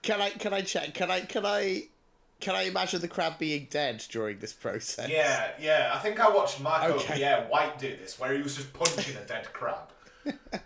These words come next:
Speaker 2: Then
Speaker 1: Okay.
Speaker 2: you put all the crab mush in a pot.
Speaker 1: Yeah.
Speaker 2: Then you melt some butter and pour that on the top.
Speaker 1: Right.
Speaker 2: And then you put the whole thing in the fridge so the butter goes hard.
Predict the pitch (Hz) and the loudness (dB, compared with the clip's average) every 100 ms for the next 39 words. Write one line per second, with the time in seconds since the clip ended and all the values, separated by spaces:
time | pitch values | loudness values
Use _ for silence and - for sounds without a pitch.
0 | - - - 196 208 131 - 85 - _ | -14 -8 2 4 6 2 -4 -8 -10 _
1 | _ _ 151 139 196 196 185 185 190 - | _ _ -12 -6 0 4 8 8 6 -2
2 | - 170 160 - 113 95 135 - - - | 0 4 4 0 -10 -10 -8 -6 -8 -14
3 | - 135 117 - - - - - 151 - | -6 -4 -4 -8 -6 -6 -6 -10 -18 -20
4 | _ _ _ _ _ _ _ _ _ _ | _ _ _ _ _ _ _ _ _ _
5 | _ _ - 120 113 - _ _ _ - | _ _ -4 -4 -4 -8 _ _ _ -8
6 | 160 165 156 160 208 196 - 185 160 151 | -6 -6 -4 4 6 6 0 -6 -8 -8
7 | 175 - - - - 135 131 151 143 131 | -8 -8 -12 -12 -10 -10 2 6 6 4
8 | 131 135 123 - - - - - _ _ | -2 -6 -8 -8 -8 -10 -14 -20 _ _
9 | _ _ _ - - _ - 120 92 113 | _ _ _ -20 -20 _ -6 -2 -2 -4
10 | - - _ _ - 135 135 131 151 - | -10 -16 _ _ -8 -6 -4 -6 -8 0
11 | 151 147 - 147 135 131 - 143 - - | 4 4 2 -8 -8 -10 -6 -6 -4 -8
12 | 120 113 - 131 123 120 120 - 143 - | -10 -10 -8 -8 -6 -4 -4 -4 -4 -4
13 | - - | -6 -12